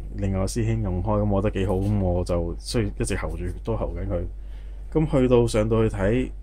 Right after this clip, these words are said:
誒，咁一千五美金就大概千，千三四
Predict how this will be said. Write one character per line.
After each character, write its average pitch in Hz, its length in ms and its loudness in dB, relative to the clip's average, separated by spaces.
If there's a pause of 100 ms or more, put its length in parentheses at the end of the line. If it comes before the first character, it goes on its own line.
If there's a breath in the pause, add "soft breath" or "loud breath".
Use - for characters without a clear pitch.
(140)
誒， 98 260 0
咁 117 140 -2
一 139 40 -2
千 127 180 2
五 110 100 2
美 98 140 2
金 117 240 2
就 95 100 0
大 90 220 2
概 98 220 -2
千， 117 340 -4 (1800 loud breath)
千 117 280 0
三 113 280 0
四 92 160 0